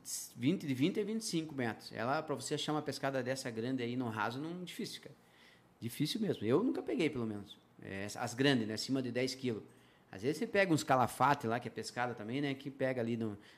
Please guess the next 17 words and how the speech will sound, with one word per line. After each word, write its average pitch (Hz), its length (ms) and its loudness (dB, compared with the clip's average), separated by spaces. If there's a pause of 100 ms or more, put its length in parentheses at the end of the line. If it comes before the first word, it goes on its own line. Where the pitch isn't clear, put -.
(140)
uns 113 140 -4
dez 110 220 2
metros. 107 360 -2
Mas, 101 260 -4
cara, 123 320 0
normalmente 113 440 -2
difícil. - 480 -8
Não 110 80 -4
é 101 60 -4
igual 120 180 -4
robalo, 160 400 -2
né? 104 120 -8
Robalo 101 420 -6
você 151 100 -12
não 190 80 -8
acredita, 156 460 -8
né? 107 220 -10